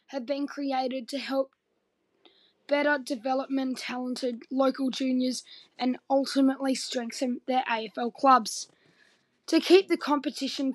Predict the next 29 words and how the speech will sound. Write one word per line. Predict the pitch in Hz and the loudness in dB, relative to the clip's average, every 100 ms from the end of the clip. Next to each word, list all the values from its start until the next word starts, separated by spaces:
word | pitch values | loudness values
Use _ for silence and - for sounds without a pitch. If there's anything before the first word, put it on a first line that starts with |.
| - | -2
fair | 277 269 262 | 0 2 4
while | 269 277 | 4 4
still | 262 - 285 | 0 -2 -2
giving | 254 269 262 262 | -2 -4 -4 -6
clubs | - 269 262 226 - - - - | -4 -2 -2 -4 -14 -18 -20 -10
with | 262 | -6
academies | 262 - 262 262 262 269 247 - _ _ - | -6 -4 -2 0 0 0 -4 -10 _ _ -4
an | 269 | 0
incentive | 269 262 - 269 262 269 269 247 - | 0 -2 -2 -2 -2 -2 -4 -6 -4
advantage | 262 208 262 262 247 254 233 - - - | -4 -2 -2 0 -2 -4 -4 -10 -20 -10
to | - | -6
drafting | 233 277 269 - 277 269 | 0 2 2 0 0 0
their | 254 | 0
local | 254 254 254 262 | 0 0 -2 -8
talent, | - 277 294 277 285 _ _ _ _ | -2 4 6 4 0 _ _ _ _
a | 285 | -4
bidding | 233 320 320 311 | 0 0 4 4
system | - 311 - 311 277 | 2 0 0 2 2
has | 277 233 | 2 2
been | 269 262 247 | 0 0 0
recently | 285 269 285 269 269 269 254 | 0 0 -4 -2 -2 -2 -4
introduced. | 240 - 262 233 254 - - - - _ _ _ _ _ - | -4 -6 -4 -2 -2 -4 -8 -10 -14 _ _ _ _ _ 2
Picks | 330 349 - | 2 2 0
are | 294 | 0
weighted | 262 269 262 269 233 | 4 4 2 0 -4
with | 262 | -6
a | 254 | -6
value | 220 262 277 294 277 285 - | -2 2 4 2 0 -2 -6
index, | 254 240 233 254 - | -8 -6 -8 -8 -14